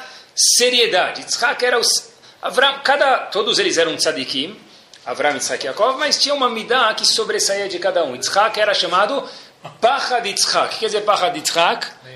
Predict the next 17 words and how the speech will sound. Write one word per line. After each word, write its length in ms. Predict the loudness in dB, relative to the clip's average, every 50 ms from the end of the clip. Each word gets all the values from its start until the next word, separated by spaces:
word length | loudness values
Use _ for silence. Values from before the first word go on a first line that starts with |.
| -20 -20 -20 -18 _
Medo. 560 | -2 0 2 2 2 2 0 -2 -6 -10 -12 -16 -16
Era 120 | -10 -10
uma 60 | -4 0
pessoa 320 | 0 0 2 4 2 2
assim, 380 | 2 0 -2 -4 -4 -8 -10 -14 -18 -20 _
dava 220 | -4 0 0 0 0
medo 300 | 2 2 2 2 0 -2
chegar 280 | -4 -2 0 0 0
perto, 460 | 0 0 0 0 0 -2 -6 -8 -8 -10 -14 -18 -20 -20 -20 _ _ _ _
no 60 | -6 0
bom 180 | 0 2 2
sentido, 420 | 2 0 0 -2 -2 -4 -4 -4 -4
mas 420 | -4 -4 -2 -2 -4 -4 -4 -6 -10 -20 -20 -20 -20 -20 -20 _ _ _ -20 -20 _ _ _ _
tinha 140 | -10 -6 -2
um 60 | 0
certo 340 | 2 2 2 2 0 -4 -6
temor. 440 | -2 -2 0 2 2 2 2 0